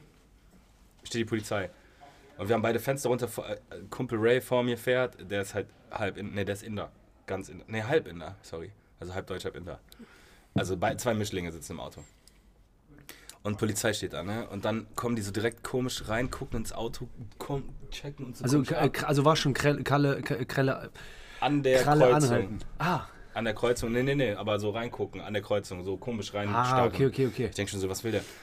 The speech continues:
Speaker 1: Der so, „Ja, du bist nicht angeschnallt.“ Ich so, Doch, bin ich wohl, aber ich hatte Anschnallgurt nicht so, sondern so Unterarm
Speaker 2: Hatten alle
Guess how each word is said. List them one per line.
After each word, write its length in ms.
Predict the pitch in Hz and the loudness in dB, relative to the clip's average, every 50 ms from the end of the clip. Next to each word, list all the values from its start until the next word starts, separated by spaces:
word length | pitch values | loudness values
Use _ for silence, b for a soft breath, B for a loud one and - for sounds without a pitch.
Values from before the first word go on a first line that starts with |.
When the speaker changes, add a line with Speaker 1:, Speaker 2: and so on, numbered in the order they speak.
| B - | B -6
Speaker 1:
Der 80 | 104 | -4
so, 120 | 98 98 113 | 0 2 2
„Ja, 60 | 110 | 2
du 100 | 101 104 | 2 0
bist 160 | 104 - - | -2 -4 -2
nicht 120 | 131 117 127 | -2 0 0
angeschnallt.“ 400 | 127 127 113 - - 98 92 85 | 0 0 -2 -2 -2 -4 -4 -6
Ich 80 | 87 | -8
so, 140 | - - 92 | -10 -12 -6
Doch, 160 | - 107 107 107 | -4 -4 -2 -2
bin 140 | - 120 | -2 -4
ich 80 | 104 - | -2 2
wohl, 140 | 117 127 110 | 4 4 6
aber 100 | 95 95 | 6 4
ich 100 | 95 - | 2 0
hatte 140 | 117 117 107 | 0 0 0
Anschnallgurt 460 | 127 139 - 127 113 104 117 113 107 | 0 0 0 0 2 2 2 2 2
nicht 160 | 107 104 98 | 0 -2 -4
so, 380 | - - 110 123 135 147 175 202 b b b b b b | -2 0 2 2 2 2 0 -2 b b b b b b
sondern 220 | - - 104 104 98 | -4 0 2 2 2
so 80 | - | 2
Unterarm 400 | - 131 143 143 135 120 101 107 117 | 0 0 0 2 2 2 4 6 4
Speaker 2:
Hatten 160 | 175 220 170 | 6 6 6
alle 80 | 160 | 8